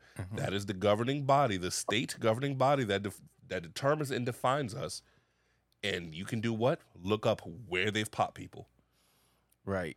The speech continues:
Speaker 1: And I, I happen to know very much so, uh, New Orleans loves giving out fines for, you
Speaker 2: Look,
Speaker 1: know.
Speaker 2: that's the state. That's not New Orleans. That's the state.
Speaker 1: Yeah, well, the state of Louisiana. You're correct. And, uh, also, as far as that's concerned,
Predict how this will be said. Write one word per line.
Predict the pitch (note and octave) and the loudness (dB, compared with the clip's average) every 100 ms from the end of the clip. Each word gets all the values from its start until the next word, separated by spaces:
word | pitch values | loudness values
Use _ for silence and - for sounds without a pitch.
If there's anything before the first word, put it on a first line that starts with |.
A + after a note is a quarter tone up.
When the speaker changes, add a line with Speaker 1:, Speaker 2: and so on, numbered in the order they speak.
| - | -4
Speaker 1:
And | G#2+ G2+ | -2 0
I, | G2 G2+ - | 0 -4 -2
I | G2 | 0
happen | G#2+ A2 G2+ G#2 | 2 0 0 0
to | G#2 | 2
know | G#2 G#2 | 4 2
very | F#2 G#2 G#2+ G#2 | 2 2 2 2
much | G#2 G#2 - | 2 0 -2
so, | - F#2+ F2+ F2 F2 E2+ E2+ E2+ | -2 -2 -2 -4 -4 -4 -6 -8
uh, | A#2+ | -8
New | E2 F#2 | -4 -2
Orleans | F#2 G2 G2+ F#2+ F#2+ | 0 0 0 -2 -2
loves | G2 G2 F#2 | -2 -2 -2
giving | G#2 G2 G2 | -4 -2 -2
out | F#2+ - | -2 -6
fines | - F#2 F2 D2+ - - - | -8 -6 -6 -6 -8 -8 -10
for, | - F#2 E2 E2+ - - _ _ - | -6 -4 -4 -8 -16 -20 _ _ 0
you | G2+ | 4
Speaker 2:
Look, | G2+ | 6
Speaker 1:
know. | F#2+ | 6
Speaker 2:
that's | A2 | 6
the | - | 4
state. | A2+ C3+ A#2+ | 4 6 6
That's | F#2 - | 6 6
not | G2 | 6
New | G#2 | 8
Orleans. | A2+ G#2+ F2 | 8 6 4
That's | - E2+ | 0 -4
the | - | -2
state. | - G#2+ G2+ _ - | 2 2 2 _ 0
Speaker 1:
Yeah, | A#2 G#2 | 2 2
well, | G#2+ A#2 | 2 2
the | B2 G#2+ | 2 -4
state | - B2+ G#2 - | -2 0 0 -2
of | G#2 G#2+ | -4 0
Louisiana. | G#2+ G#2+ G#2 G2+ F2 | 0 0 0 -2 -4
You're | E2+ F#2 G2+ | -6 -4 -4
correct. | - F2+ D2 - - - _ _ _ _ - | -4 -4 -4 -10 -20 -20 _ _ _ _ -2
And, | G#2+ G#2+ G2+ | 2 2 4
uh, | G#2 G#2 G2 G2 - - | 4 4 2 0 -6 2
also, | A#2 B2 - B2 | 4 4 4 0
as | A2 A2+ | 0 0
far | - G#3+ F3 | 4 6 6
as | C3 | 6
that's | B2 B2 | 2 2
concerned, | A#2+ G#2 A2+ G#2+ G2+ | 0 0 0 0 0